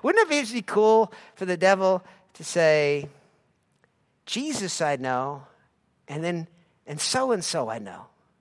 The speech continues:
You know, just to know that you're making an impact.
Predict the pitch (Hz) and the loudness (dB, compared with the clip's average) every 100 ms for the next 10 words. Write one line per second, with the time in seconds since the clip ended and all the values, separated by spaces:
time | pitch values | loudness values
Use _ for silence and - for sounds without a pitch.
0 | _ _ _ _ _ _ _ _ _ _ | _ _ _ _ _ _ _ _ _ _
1 | _ _ 214 254 247 254 285 - 240 226 | _ _ -8 -8 -8 -10 -8 -6 -2 0
2 | 202 - - - - 196 175 185 190 226 | 0 -4 -18 -20 -2 -2 0 -2 0 -2
3 | 196 185 156 151 123 - - - - | -2 -4 -4 -6 -8 -12 -14 -16 -20